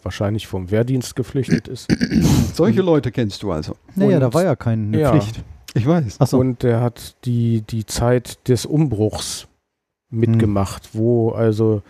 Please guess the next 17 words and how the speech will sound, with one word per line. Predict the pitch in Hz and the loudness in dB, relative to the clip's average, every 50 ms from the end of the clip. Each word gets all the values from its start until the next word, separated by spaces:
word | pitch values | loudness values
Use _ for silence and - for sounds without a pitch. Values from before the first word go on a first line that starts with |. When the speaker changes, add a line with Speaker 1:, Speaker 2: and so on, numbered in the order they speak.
| - - - - - _ - | -20 -20 -20 -20 -20 _ -4
Speaker 1:
in | - 127 127 120 | -2 0 0 2
irgendwelchen | 123 123 127 127 113 120 117 110 - 120 - | 0 0 0 2 2 0 0 0 -2 -4 -4
abbruchreifen | - - - 117 120 113 - - - 110 113 113 - - 120 113 110 104 | -4 -6 -4 -2 -2 -2 -2 -2 -2 0 0 0 0 -2 -4 -2 0 0
Häusern | 113 117 117 110 117 113 113 110 | 2 0 2 2 0 -2 0 0
da | 110 107 | 0 -2
Partys | - - 113 117 107 117 104 - - | -2 -2 -2 0 0 0 -2 0 -2
gefeiert | 101 - - - 101 104 107 104 101 104 | -4 -4 -2 0 0 2 2 2 0 -2
wurden | 104 101 104 104 101 104 101 92 | -2 0 0 0 0 -2 -4 -4
und | 87 98 98 98 95 _ _ _ _ _ _ _ _ _ _ - | -6 -6 -8 -8 -10 _ _ _ _ _ _ _ _ _ _ 0
wo | 110 117 | 0 0
dann | 110 113 113 110 | 2 2 0 0
so | - 113 104 | 0 -2 -4
Clubs | - - 127 120 - - - | -2 -2 -2 -2 -2 -4 -4
sich | - 104 - 113 | -4 -2 -2 -4
etabliert | 113 - 117 110 98 101 107 113 - - | -2 0 0 0 0 0 0 0 0 0
hatten | 113 - - 104 98 | -2 -2 -2 -2 -2
wie | 101 98 | -2 -4